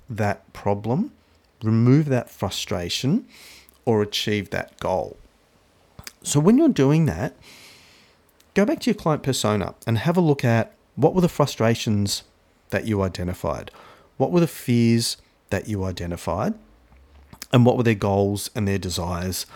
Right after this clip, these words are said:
that you identified. And start thinking about what is it that you do, what is it that you know that can help those people sort that problem out. Then the next thing that you need to do is you need to have a bit of a look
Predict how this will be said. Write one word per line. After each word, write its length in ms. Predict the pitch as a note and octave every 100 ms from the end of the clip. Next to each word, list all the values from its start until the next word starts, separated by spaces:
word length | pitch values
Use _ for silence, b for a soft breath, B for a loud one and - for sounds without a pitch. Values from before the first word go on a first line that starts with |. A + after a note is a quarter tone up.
| B B
that 160 | - G2+
you 180 | G#2+ F#2+
identified. 720 | F2 F2 F2 F#2 E2 - - B B B
And 140 | B2+ C3
start 320 | - A3+ C4
thinking 340 | F3+ E3+ F3+
about 480 | D#3 A#2+ A#2 A#2 - _ _ _ -
what 220 | B2+ E3+
is 160 | G#3+ F#3+
it 120 | D3
that 220 | B2+ A2+ -
you 220 | B2 B2+
do, 560 | G#2+ A2+ G#2 G#2+ G#2+ G#2 _ _ -
what 180 | A2+ C3
is 140 | C#3+
it 120 | C3+ -
that 160 | G#2+
you 160 | A2+ A2
know 800 | G2+ F#2+ F#2+ F#2 E2 E2+ F#3+ C4 B B B B _ _ _
that 160 | - C3
can 140 | F3
help 440 | D#3 - D3 C#3+ -
those 260 | B2 A2+ -
people 500 | - A2 - G2 G2+ -
sort 440 | - - - A#2+ -
that 180 | - -
problem 380 | - F2+ E2+
out. 260 | F2 E2 - - - _ - _ _ _ - B B B B B _
Then 180 | D3+ F#3+
the 80 | A#3+
next 260 | G3+ G3+
thing 120 | - E3+
that 100 | C#3
you 80 | C3
need 160 | B2+
to 80 | A2+
do 120 | A2+
is 100 | A2+
you 60 | C3
need 160 | F3+ G#3+
to 60 |
have 180 | A#3 G#3
a 60 | D3+
bit 160 | D3+
of 120 | C#3+
a 40 | A#2+
look 300 | A#2 B2